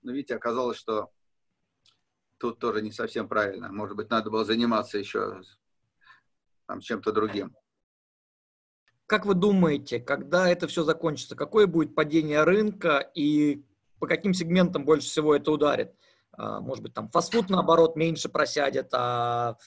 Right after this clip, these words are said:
Speaker 2: а, и дорогие рестораны меньше просядут. Ну, вот именно исходя из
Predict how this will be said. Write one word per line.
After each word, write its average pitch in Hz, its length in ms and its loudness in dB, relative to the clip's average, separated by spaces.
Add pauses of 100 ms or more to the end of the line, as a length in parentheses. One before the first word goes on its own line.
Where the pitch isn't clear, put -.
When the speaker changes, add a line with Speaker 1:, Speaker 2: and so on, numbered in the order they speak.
(300)
Speaker 2:
а, - 220 -12 (180)
и 208 60 -2
дорогие 170 400 6
рестораны 143 400 0
меньше 131 300 -10
просядут. 131 540 -4
Ну, 196 180 0
вот 170 240 0 (280)
именно 170 320 0
исходя 147 380 0
из 123 260 -8